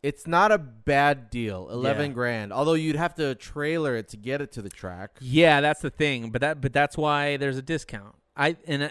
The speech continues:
Speaker 2: I,
Speaker 1: Ah.
Speaker 2: what, what would you think I'd come in
Speaker 1: <laughs>
Speaker 2: with
Speaker 1: I
Speaker 2: my
Speaker 1: was gonna say, like, where would you come in, John?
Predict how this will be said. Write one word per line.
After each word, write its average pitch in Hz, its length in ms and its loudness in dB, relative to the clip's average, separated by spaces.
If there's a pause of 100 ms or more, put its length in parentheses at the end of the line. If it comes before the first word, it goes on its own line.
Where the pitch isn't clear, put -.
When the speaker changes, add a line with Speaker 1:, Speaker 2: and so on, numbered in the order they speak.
(140)
Speaker 2:
I, 131 100 0
Speaker 1:
Ah. 110 840 0
Speaker 2:
what, 180 220 2
what 165 260 0
would 185 220 -2
you 175 140 0
think 131 460 -8 (140)
I'd 123 220 -4
come 135 240 -6
in 120 280 -6
Speaker 1:
<laughs> 107 40 -18
Speaker 2:
with 110 160 -4
Speaker 1:
I 233 160 0
Speaker 2:
my 240 140 8
Speaker 1:
was 254 100 0
gonna 240 220 2
say, 240 180 4
like, 208 220 6
where 254 140 10
would 311 140 2
you 277 80 -6
come 285 200 6
in, 262 120 4
John? 190 340 6